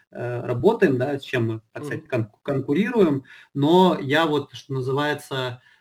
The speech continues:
Speaker 1: э, там, не могу сказать, что будет, если ты делаешь расчет по новому пособию и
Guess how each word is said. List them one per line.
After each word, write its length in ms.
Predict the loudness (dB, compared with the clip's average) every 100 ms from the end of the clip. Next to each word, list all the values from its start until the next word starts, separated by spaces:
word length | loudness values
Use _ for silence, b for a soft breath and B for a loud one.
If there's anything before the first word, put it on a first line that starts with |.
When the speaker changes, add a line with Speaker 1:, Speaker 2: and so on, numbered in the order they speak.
| b
Speaker 1:
э, 480 | -8 -6 -4 -6 -8
там, 360 | -12 -12 -12 -8
не 100 | -4
могу 280 | -4 -4 -8
сказать, 320 | -10 -8 -8
что 200 | -6 -6
будет, 420 | -2 2 2 2
если 600 | -4 -6 -4 -2 -2 -2 b b -8
ты 480 | -4 -2 -2 -4 -6
делаешь 440 | -2 0 0 -2
расчет 460 | -8 -8 -6 -6 -6
по 460 | -6 -4 -6 -8 -10
новому 960 | -4 -2 0 0 -2 -4 -8 -14 -16
пособию 800 | -12 -12 -6 -4 2 4 4 2 -4
и 420 | -2 2 2 2